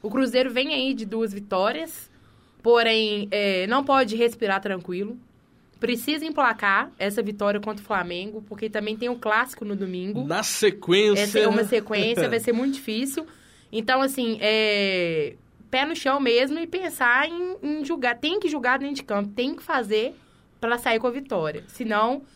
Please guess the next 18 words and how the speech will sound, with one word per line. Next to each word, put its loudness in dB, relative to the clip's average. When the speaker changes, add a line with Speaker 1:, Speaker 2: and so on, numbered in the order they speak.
Speaker 1:
a -2
situação -2
do -4
Cruzeiro -2
vai 0
complicar. -6
Speaker 2:
O 0
Júlio -2
Batista, -4
essa -8
semana, -4
eu -4
tava 0
acompanhando -2
o 0
treinamento -4
de -2
ontem -4